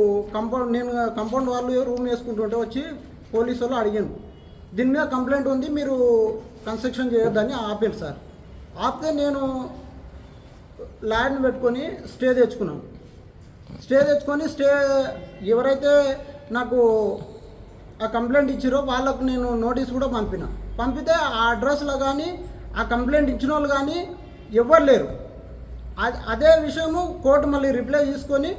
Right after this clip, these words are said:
ఆ టైమ్ అయిపోగానే మళ్ళీ నాకు ఎక్స్చేంజ్ ఇచ్చింది టైమ్ పదో నెల ఇరవై ఏడు వరకు. వాళ్ళు ఎవరన్నా ఈ లోపు కూడా ఎవరన్నా వస్తే మీకు ఇన్ఫార్మ్ చేస్తామని చెప్పడం జరిగింది.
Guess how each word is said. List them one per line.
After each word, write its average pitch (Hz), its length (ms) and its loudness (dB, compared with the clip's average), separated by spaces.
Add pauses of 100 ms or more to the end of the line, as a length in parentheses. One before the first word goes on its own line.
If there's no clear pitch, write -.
(580)
ఆ - 20 2
టైమ్ 247 300 0
అయిపోగానే 285 480 4
మళ్ళీ 285 280 -2
నాకు 277 300 0
ఎక్స్చేంజ్ 262 420 2
ఇచ్చింది 247 440 -2
టైమ్ 202 300 0 (1120)
పదో 247 220 4
నెల 277 200 2
ఇరవై 269 280 4
ఏడు 262 140 6
వరకు. 247 260 0
వాళ్ళు 262 260 0
ఎవరన్నా 262 320 0
ఈ 233 260 -2
లోపు 285 280 4
కూడా 311 180 2
ఎవరన్నా 277 380 2
వస్తే 359 440 -4 (300)
మీకు 254 220 -2
ఇన్ఫార్మ్ 269 360 2
చేస్తామని 262 420 2
చెప్పడం 262 360 0
జరిగింది. 180 440 0